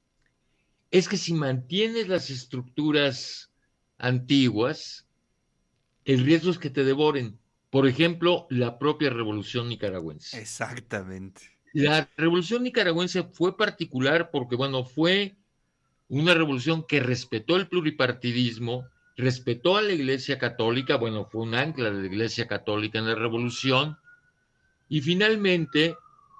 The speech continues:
Speaker 1: Daniel Ortega es derrotado vía democrática.
Speaker 2: Sí.
Speaker 1: ¿Sí? Eh, claro, hoy Daniel Ortega no tiene justificación alguna, no tiene,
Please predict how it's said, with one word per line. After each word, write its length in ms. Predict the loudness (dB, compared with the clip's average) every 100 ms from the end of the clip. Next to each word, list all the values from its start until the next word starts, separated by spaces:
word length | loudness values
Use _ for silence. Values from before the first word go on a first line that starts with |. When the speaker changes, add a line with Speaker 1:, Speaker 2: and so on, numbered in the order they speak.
| -14 2
Speaker 1:
Daniel 360 | 2 4 4 4
Ortega 720 | 4 4 4 6 4 0 -4 0
es 240 | 2 4
derrotado 840 | 2 2 0 2 4 4 2 -2 -6 -20 _ _ _ -8
vía 240 | 2 4 4
democrática. 960 | 2 -2 -2 -2 -2 -4 -8 -8 -10 -14 -20 -20 -20 _ -20 _ _ _ -20 -20 -20 -16
Speaker 2:
Sí. 140 | -14 -12 -2
Speaker 1:
¿Sí? 240 | 0 0 -2 -16 -20 -20 _ _ _ _ -2
Eh, 460 | 4 8 8 6 2 -6 -10
claro, 340 | 0 4 4 2
hoy 220 | 6 6
Daniel 340 | 6 2 0 0
Ortega 500 | 0 0 0 0 0
no 320 | 0 -2 -2
tiene 580 | 0 0 2 2 0 0 -4 -18 -20 -20 -20 -20 -20
justificación 1160 | -8 0 0 0 -6 -6 -4 -6 -6 -4 -2 0
alguna, 540 | 0 0 -2 -6 -4 -2
no 260 | -2 -4
tiene, 640 | -4 -4 -2 0 0 0